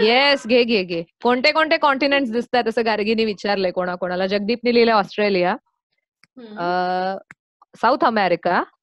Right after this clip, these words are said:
Speaker 1: प्रसादने लिहिलंय,
Speaker 2: हम्म.
Speaker 1: जगदीपने परत लिहिलंय साऊथ अमेरिका, म्हणजे एका वेळी दोघांनी लिहिलंय.
Speaker 2: ओके.
Speaker 1: आणि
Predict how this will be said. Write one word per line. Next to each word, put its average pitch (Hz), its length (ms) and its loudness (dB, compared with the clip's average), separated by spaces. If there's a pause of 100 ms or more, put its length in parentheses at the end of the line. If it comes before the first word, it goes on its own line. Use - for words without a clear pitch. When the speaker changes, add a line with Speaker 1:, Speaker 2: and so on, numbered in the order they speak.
(120)
Speaker 1:
प्रसादने 190 420 -2
लिहिलंय, 190 280 0
Speaker 2:
हम्म. 208 60 -2
Speaker 1:
जगदीपने 208 380 0
परत 226 200 2
लिहिलंय 220 220 0
साऊथ 202 340 -2
अमेरिका, 185 360 -4
म्हणजे 175 140 -4
एका 165 140 -6
वेळी 175 160 -2 (100)
दोघांनी 170 320 -8
लिहिलंय. 175 240 -10 (580)
Speaker 2:
ओके. - 60 -8
Speaker 1:
आणि 214 760 -4